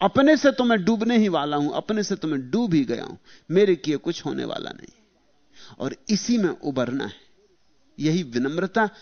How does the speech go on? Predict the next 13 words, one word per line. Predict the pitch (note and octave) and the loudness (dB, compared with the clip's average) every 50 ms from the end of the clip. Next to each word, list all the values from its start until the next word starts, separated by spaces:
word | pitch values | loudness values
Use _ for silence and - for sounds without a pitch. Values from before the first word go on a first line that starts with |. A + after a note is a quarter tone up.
| _ _ _ - | _ _ _ -8
परमात्मा | C#3 C3 C#3+ C#3+ C#3 - - C3 C#3 | -6 -4 -4 -4 -6 -8 -8 -10 -10
से | - - A#2 | -10 -12 -14
जोड़ | G#2+ G#2 A#2 A#2+ B2 - | -12 -10 -10 -10 -10 -10
देती | - - - - - - | -12 -14 -16 -18 -18 -20
है। | - - _ _ _ _ _ _ _ _ _ _ _ _ _ F#4+ G#4 _ _ _ _ _ _ _ _ _ _ _ _ _ _ _ _ _ | -20 -20 _ _ _ _ _ _ _ _ _ _ _ _ _ _ _ _ _ _ _ _ _ _ _ _ _ _ _ _ _ _ _ _
पुण्यात्मा | B2 B2+ B2 C3 C#3 D#3 C#3 - C#3 A#2 | -4 -2 0 2 2 0 0 -2 -2 -4
सोचता | G#2 - A2+ A#2+ C3+ - - - C3+ B2+ | -4 -4 -6 -6 -6 -6 -6 -6 -4 -2
है, | B2 | -2
"मेरा | A#2 A#2+ B2 A#2+ A#2 A2+ | 0 0 0 0 -2 -4
अपना | A2+ - - B2+ C3 B2 | -4 -6 -6 -6 -6 -6
किया | - - - C3+ C3 B2+ | -6 -8 -8 -6 -6 -6
हुआ | C3 C3 C3 C3 C3+ | -6 -6 -6 -6 -8
है, | C#3 - | -8 -12